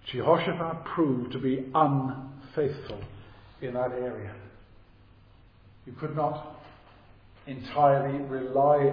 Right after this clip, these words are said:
upon this man. He almost was responsible, by entering into that peace treaty with Ahab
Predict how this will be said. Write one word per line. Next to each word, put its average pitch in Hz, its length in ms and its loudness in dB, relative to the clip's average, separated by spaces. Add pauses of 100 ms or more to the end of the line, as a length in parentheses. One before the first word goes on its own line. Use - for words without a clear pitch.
upon 131 520 -4
this 123 200 -8
man. 113 320 -12 (1040)
He 135 220 -6
almost 165 800 6
was 139 160 -8
responsible, 147 1000 -4 (320)
by 123 180 2
entering 170 440 -2
into 160 160 -6
that 131 240 -2
peace - 320 -10 (100)
treaty 165 280 -8
with 147 340 -6
Ahab 104 420 -4